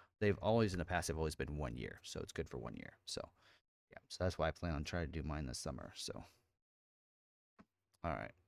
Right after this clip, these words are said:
Um, fun fact, uh, we live, uh, live on a three-block residential street in a small suburb in eastern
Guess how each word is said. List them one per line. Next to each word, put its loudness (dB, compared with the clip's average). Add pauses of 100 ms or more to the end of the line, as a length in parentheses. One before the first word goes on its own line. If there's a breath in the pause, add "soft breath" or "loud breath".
(120)
Um, 2
fun -2
fact, 0
uh, 4
we 2
live, 0 (760)
uh, -16 (260)
live -2
on -2
a -4
three-block 0 (100)
residential 0
street -4
in -6
a -2
small 0
suburb 2 (240)
in -2 (380)
eastern 2